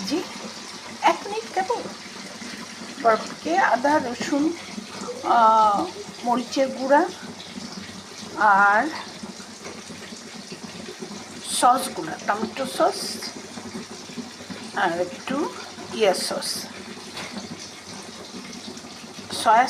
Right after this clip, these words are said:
সস, ওয়েস্টার সস, এই দিয়ে ম্যারিনেশন করা। আর চিকেন ফ্রাই ম্যারিনেশনটা সবাই জানে, সবাই করে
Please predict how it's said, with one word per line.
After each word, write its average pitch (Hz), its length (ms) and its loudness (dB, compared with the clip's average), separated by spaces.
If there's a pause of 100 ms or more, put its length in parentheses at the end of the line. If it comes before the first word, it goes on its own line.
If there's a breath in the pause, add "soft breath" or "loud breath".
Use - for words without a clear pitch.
সস, - 220 0 (720)
ওয়েস্টার 170 380 0 (100)
সস, - 220 -8 (960)
এই 247 80 2 (100)
দিয়ে 294 180 2 (140)
ম্যারিনেশন 233 560 0 (140)
করা। 294 200 8 (840 loud breath)
আর 226 160 8
চিকেন 339 240 2 (100)
ফ্রাই 294 180 6 (100)
ম্যারিনেশনটা 277 680 6 (140)
সবাই 240 220 8 (140)
জানে, 240 200 4 (160)
সবাই 214 260 2 (180)
করে 214 220 2